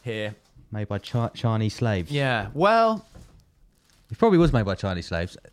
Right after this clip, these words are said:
Speaker 1: It c-, it could have
Speaker 2: It
Speaker 1: been.
Speaker 2: was made by Chinese slaves.
Speaker 1: Okay. Anyway, so I'm
Speaker 2: As
Speaker 1: doing
Speaker 2: was your jumper.
Speaker 1: I'm doing, this actually wasn't. This is a custom-made piece of posh merch. This is my own merch.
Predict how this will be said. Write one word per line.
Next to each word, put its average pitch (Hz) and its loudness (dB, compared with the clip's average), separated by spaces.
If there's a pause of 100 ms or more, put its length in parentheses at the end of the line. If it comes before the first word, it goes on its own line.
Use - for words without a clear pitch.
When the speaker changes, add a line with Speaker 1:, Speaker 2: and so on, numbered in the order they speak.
(800)
Speaker 1:
It - -6
c-, - -10
it 135 -2
could 170 0
have 139 4
Speaker 2:
It 143 6
Speaker 1:
been. 135 2
Speaker 2:
was 160 6
made 127 6
by 110 4
Chinese 104 2
slaves. 87 -2
Speaker 1:
Okay. 104 -4 (1400)
Anyway, 143 2 (180)
so 165 4
I'm 151 6
Speaker 2:
As 107 8
Speaker 1:
doing 98 6
Speaker 2:
was 117 2
your 175 8
jumper. 95 4
Speaker 1:
I'm 131 0
doing, 151 2 (920)
this 143 0
actually 113 -2
wasn't. 101 -6
This 104 -10
is 107 -12
a 101 -14
custom-made 101 -10
piece 98 -12
of 92 -16
posh - -8
merch. 80 -14
This 101 -12
is 104 -12
my 98 -8
own 95 -10
merch. 87 -12